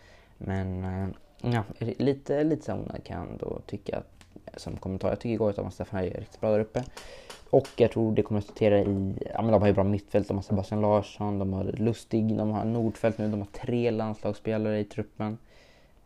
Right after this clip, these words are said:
Ehm, så jag ser liksom inte varför A I K inte skulle ha chans. Jag spelar in det här på den måndag, samtidigt som jag kommer spela in, eh, jag sa det förut, men, eh, som jag spelar in, eh, andra alls-, allsvenskan avsnittet, så de möter, eh, i Sirius idag, vet inte hur det går, det börjar om,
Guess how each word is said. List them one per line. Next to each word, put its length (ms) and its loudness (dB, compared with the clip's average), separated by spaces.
Ehm, 720 -6
så 160 0
jag 100 6
ser 240 4
liksom 260 2
inte 140 0
varför 440 2
A 60 6
I 20 2
K 180 0
inte 260 0
skulle 200 0
ha 60 2
chans. 460 -6
Jag 160 4
spelar 180 2
in 80 2
det 60 4
här 60 6
på 160 -2
den 200 2
måndag, 460 6
samtidigt 400 -2
som 80 0
jag 100 -2
kommer 140 -4
spela 260 0
in, 320 -2
eh, 60 -6
jag 140 2
sa 120 0
det 140 -2
förut, 200 -2
men, 440 -4
eh, 120 -4
som 140 -4
jag 80 -2
spelar 240 2
in, 240 0
eh, 400 -4
andra 200 0
alls-, 260 0
allsvenskan 460 2
avsnittet, 420 -4
så 180 -4
de 120 -2
möter, 540 -4
eh, 140 -4
i 80 -2
Sirius 320 2
idag, 160 0
vet 140 0
inte 140 -2
hur 100 0
det 40 -6
går, 100 0
det 80 -4
börjar 160 2
om, 80 -2